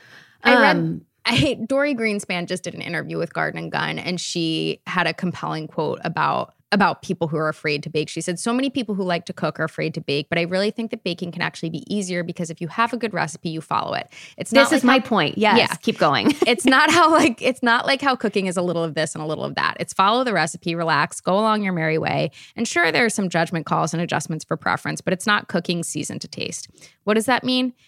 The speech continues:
Speaker 1: You're not poking a steak and deciding if it's, like, the fleshy part of your palm. With baking, you're baking until you poke a tester stick in it and it comes out clean. And I totally get that. I'm just like, "That's not the thing for me." Like, I actually like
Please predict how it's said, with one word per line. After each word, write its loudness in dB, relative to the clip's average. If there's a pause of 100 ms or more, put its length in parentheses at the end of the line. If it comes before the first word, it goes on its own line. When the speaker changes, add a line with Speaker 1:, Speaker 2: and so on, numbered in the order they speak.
Speaker 1:
You're 0
not 0
poking 0
a 0
steak 0
and -2
deciding 2
if -4
it's, -6
like, -2
the -6
fleshy -6
part -4
of -10
your -8
palm. -8 (260)
With -4
baking, 4
you're 2
baking 0
until 0
you 2
poke 0
a 0
tester -2
stick -4
in -2
it -2
and -4
it -10
comes -6
out -6
clean. -12 (580)
And 4
I 4
totally 2
get 4
that. 4
I'm 2
just 0
like, 4
"That's 2
not 4 (400)
the 2
thing 2
for -6
me." -4
Like, 2
I 2 (100)
actually -2
like -6